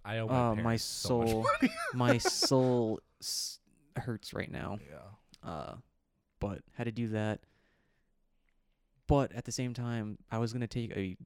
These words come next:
Speaker 2: much larger loan from them.
Speaker 1: Mm-hmm. So at least you didn't have to take as big of one.
Speaker 2: So I looked how much, like, I got. Like, I was just checking my bank account just to see what I need to be covered.
Speaker 1: Mm-hmm.
Speaker 2: Uh, and I noticed that my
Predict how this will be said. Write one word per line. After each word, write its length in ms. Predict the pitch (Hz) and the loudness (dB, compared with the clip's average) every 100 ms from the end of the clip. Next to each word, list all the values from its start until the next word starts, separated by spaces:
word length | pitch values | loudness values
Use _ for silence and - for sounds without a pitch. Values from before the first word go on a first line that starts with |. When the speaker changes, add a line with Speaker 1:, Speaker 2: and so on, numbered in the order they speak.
| - | -10
Speaker 2:
much 300 | 110 113 - | -2 -2 -2
larger 480 | 107 98 107 113 120 | -8 -2 -2 -2 -2
loan 380 | 120 131 139 139 | 0 0 0 -4
from 200 | 139 139 | -4 -2
them. 280 | 143 156 165 | 0 -2 -6
Speaker 1:
Mm-hmm. 300 | 92 90 85 82 - - | -12 -12 -12 -14 -18 -10
So 180 | - 117 | 2 2
at 100 | 107 | 4
least 200 | 113 104 | -2 -2
you 60 | |
didn't 180 | 101 95 | -4 -2
have 120 | 95 | -2
to 80 | 98 | -4
take 200 | 95 87 | -10 -8
as 140 | 87 82 | -8 -10
big 260 | 80 85 90 | -10 -8 -6
of 120 | 90 | -6
one. 340 | 92 95 95 - | -6 -6 -8 -10
Speaker 2:
So 580 | - 139 120 110 98 - | -4 0 2 0 -2 -4
I 180 | 117 113 160 - _ - | -2 -2 -6 -18 _ -2
looked 300 | 120 127 - _ - | 0 0 -4 _ -10
how 120 | 113 | -6
much, 220 | 107 107 - | -4 -4 -6
like, 160 | 98 | -6
I 60 | 98 | -6
got. 300 | 98 101 - _ | -4 -4 -4 _
Like, 140 | 110 | 0
I 80 | 110 | 4
was 120 | 117 | 4
just 120 | 110 - | 2 -2
checking 240 | 110 107 | -4 -2
my 80 | 98 | -2
bank 200 | 98 98 | -2 -4
account 200 | - 92 | -8 -6
just 160 | - - | -6 -4
to 60 | |
see 260 | - 117 107 | -4 0 0
what 160 | 98 101 | 0 0
I 60 | |
need 240 | 104 104 104 _ _ _ _ | 0 -2 -4 _ _ _ _
to 80 | 113 | -4
be 100 | 104 | -4
covered. 400 | - 104 90 - _ 104 | -2 -4 -4 -8 _ -12
Speaker 1:
Mm-hmm. 300 | 98 87 82 - - | -10 -10 -12 -14 -8
Speaker 2:
Uh, 220 | 95 64 - - _ _ _ _ _ _ _ _ _ _ | -6 -6 -10 -18 _ _ _ _ _ _ _ _ _ _
and 320 | 120 110 104 | 0 2 2
I 80 | 98 | 2
noticed 400 | 104 104 101 - | 2 2 0 -2
that 220 | 92 - - _ _ | -4 -4 -10 _ _
my 420 | 104 95 95 92 | -6 -4 -4 -6